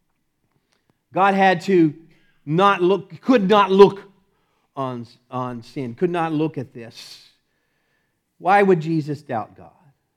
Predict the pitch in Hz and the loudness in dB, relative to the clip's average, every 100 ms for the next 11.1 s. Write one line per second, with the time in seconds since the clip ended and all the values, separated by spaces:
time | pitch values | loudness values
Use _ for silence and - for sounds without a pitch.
0 | _ _ _ _ _ _ _ _ _ 120 | _ _ _ _ _ _ _ _ _ 2
1 | 165 143 123 127 120 143 139 156 240 98 | 4 4 0 -4 -6 -8 -4 -6 -8 -16
2 | _ _ _ _ _ _ - 127 98 90 | _ _ _ _ _ _ -16 -14 -14 -18
3 | _ _ _ _ _ _ _ _ _ - | _ _ _ _ _ _ _ _ _ -8
4 | 139 151 147 165 196 135 139 117 131 131 | -6 -4 -2 -2 -4 -8 -12 -12 -8 -8
5 | 127 127 123 127 131 131 120 135 117 104 | -8 -10 -14 -14 -14 -16 -18 -18 -16 -16
6 | 104 - - 127 113 110 117 117 123 110 | -20 -20 -20 -18 -16 -14 -16 -16 -18 -18
7 | - 127 - 95 _ _ 143 180 196 185 | -14 -14 -14 -20 _ _ -10 -6 -4 0
8 | 180 208 - 202 165 165 139 165 135 107 | 0 0 2 0 0 -4 -4 -4 -4 -8
9 | - _ _ _ _ 156 180 190 160 165 | -16 _ _ _ _ 0 2 2 0 0
10 | 202 196 175 165 165 165 151 143 175 180 | 0 0 -2 -6 -4 -4 -2 0 0 0